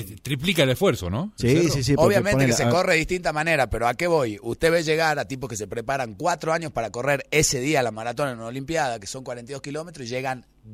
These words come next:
Speaker 3: detonados, o sea, no dan
Speaker 2: Sí, sí,
Speaker 3: más,
Speaker 2: sí, sí, sí.
Speaker 3: deshidratados, cansados, acalambrados.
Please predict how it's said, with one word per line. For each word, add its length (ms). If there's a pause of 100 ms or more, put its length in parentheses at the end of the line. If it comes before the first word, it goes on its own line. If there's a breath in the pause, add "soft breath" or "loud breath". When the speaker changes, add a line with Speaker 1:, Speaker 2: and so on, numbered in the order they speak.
(220)
Speaker 3:
detonados, 760
o 80
sea, 200
no 160
dan 120
Speaker 2:
Sí, 180
sí, 40
Speaker 3:
más, 200
Speaker 2:
sí, 100
sí, 80
sí. 140
Speaker 3:
deshidratados, 760
cansados, 760
acalambrados. 720